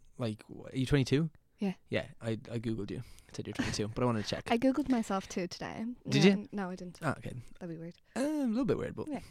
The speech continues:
Speaker 1: yeah.
Speaker 2: Well, expected at
Speaker 1: We've
Speaker 2: this
Speaker 1: all,
Speaker 2: point.
Speaker 1: we've all done it.
Speaker 2: <laughs>
Speaker 1: Um, but being, like, twenty-two now and, um, I don't know, but, like, having, you know, a lot more experience than, like, you know, fourteen, sixteen,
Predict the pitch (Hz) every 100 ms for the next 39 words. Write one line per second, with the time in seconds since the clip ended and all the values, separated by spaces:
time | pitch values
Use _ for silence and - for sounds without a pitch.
0 | - 208 117 - 160 202 214 - 226 -
1 | 185 - 156 175 196 185 190 180 214 226
2 | 240 277 - 311 277 254 139 143 139 127
3 | 151 - 165 165 151 156 135 - 127 123
4 | 123 117 - 117 113 110 113 - 117 117
5 | 113 110 117 117 117 127 123 117 107 113
6 | 117 120 117 113 113 104 110 113 107 -
7 | 120 113 110 113 110 - 85 110 95 -
8 | 117 120 110 - 120 - 110 104